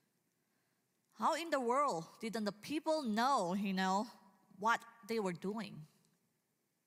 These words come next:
So when we are hurt and in a lot of pain, we focus on the pain. And then we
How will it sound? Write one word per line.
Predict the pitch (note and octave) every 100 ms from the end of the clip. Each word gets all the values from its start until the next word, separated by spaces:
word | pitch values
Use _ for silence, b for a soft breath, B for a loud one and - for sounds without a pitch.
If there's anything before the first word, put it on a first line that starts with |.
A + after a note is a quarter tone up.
| _ _ _ -
So | - C4 C4+
when | B3+ C#4 E4+
we | F4+ F#4
are | E4
hurt | - D4+ D#4+ A#3 - -
and | A#3+ A#3
in | A#3
a | A#3
lot | B3 C#4
of | C4
pain, | - C4+
we | B3
focus | - B3 C4 C4+ -
on | A3
the | G3
pain. | - - A3+ G#3+ D3+ D#3+ B B B -
And | A3+
then | A#3 A#3 A#3 B B B
we | A3